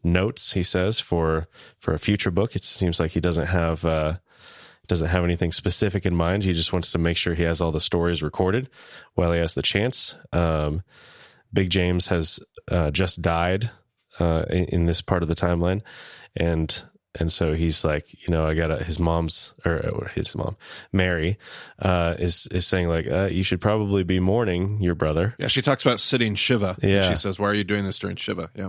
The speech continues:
Speaker 1: Yeah, and he's like, "Ah, I gotta, I just gotta get this stuff written down before it's too late. Like, who knows, you know,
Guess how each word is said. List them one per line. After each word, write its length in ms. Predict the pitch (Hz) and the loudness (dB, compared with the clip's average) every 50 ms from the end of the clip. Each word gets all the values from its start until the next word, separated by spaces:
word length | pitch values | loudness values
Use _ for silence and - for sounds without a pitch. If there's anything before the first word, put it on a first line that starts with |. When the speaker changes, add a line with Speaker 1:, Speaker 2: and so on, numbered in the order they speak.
| - - | -8 -2
Speaker 1:
Yeah, 280 | - 92 92 92 90 82 | 0 2 2 4 2 2
and 100 | 73 85 | 2 2
he's 140 | 90 90 87 | 2 2 2
like, 220 | 90 82 80 - | 2 0 0 0
"Ah, 240 | 90 92 98 95 - - | 2 2 2 2 0 0
I 140 | 80 87 | 0 0
gotta, 320 | 82 87 92 92 92 87 - - | 2 2 2 2 0 0 0 -2
I 100 | 85 85 | -2 0
just 200 | 82 87 - - | 0 -2 0 0
gotta 180 | 87 80 85 | 0 0 0
get 280 | 76 92 87 - - - | 0 0 -2 -2 -2 -2
this 140 | 90 90 - | -2 -2 0
stuff 220 | - 98 87 78 | 0 0 0 2
written 220 | 90 92 87 82 | 0 0 0 2
down 240 | 80 92 101 104 101 | 2 2 2 2 0
before 260 | 85 82 - - 90 | -2 -2 -2 0 0
it's 120 | 85 85 - | 0 0 -2
too 160 | - - 87 | -2 0 2
late. 240 | 87 98 101 82 - | 2 2 0 0 0
Like, 220 | 76 78 80 - | -2 -2 -2 -4
who 180 | - - 92 92 | -2 0 2 2
knows, 640 | 95 92 92 92 90 92 90 87 - - - - - _ _ _ - - _ _ _ _ | 2 2 2 2 2 2 2 0 -2 -2 -6 -8 -14 _ _ _ -20 -20 _ _ _ _
you 160 | - 90 85 | -2 0 0
know, 260 | 80 80 78 80 87 | 2 2 0 0 -2